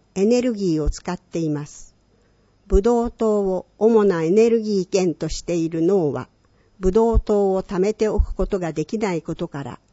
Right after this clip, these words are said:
朝ごはんを食べないままでいると、脳にエネルギーが足りないため、ぼーっとしやすくなります。食べ過ぎると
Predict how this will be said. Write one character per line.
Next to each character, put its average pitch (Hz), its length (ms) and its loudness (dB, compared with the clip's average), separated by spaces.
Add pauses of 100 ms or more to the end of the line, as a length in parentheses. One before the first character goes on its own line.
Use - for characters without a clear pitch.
(480)
朝 220 280 -4
ご 226 100 0
は 202 220 -4
ん 165 120 0
を 156 60 0
食 160 180 -4
べ 196 160 0
な 202 140 0
い 190 80 -2
ま 160 160 0
ま 190 140 0
で 170 100 -4
い 147 140 -4
る 156 120 -6
と、 - 280 -10 (360)
脳 226 280 4
に 160 300 2
エ 175 100 -4
ネ 214 160 4
ル 233 120 2
ギ 190 220 -2
ー 156 60 -4
が 147 200 -8
足 160 140 -6
り 202 140 2
な 190 160 0
い 175 80 -4
た 170 160 -8
め、 151 240 -4 (480)
ぼ 208 320 2
ー - 20 -6
っ - 140 -10
と 220 100 -2
し 202 160 -8
や 196 140 -2
す - 120 -14
く 185 120 -4
な 143 120 -4
り 139 140 -2
ま 135 140 -6
す。 - 240 -20 (960)
食 160 100 -8
べ 226 120 -2
過 240 120 -10
ぎ 240 160 -4
る 226 120 -2
と - 280 -8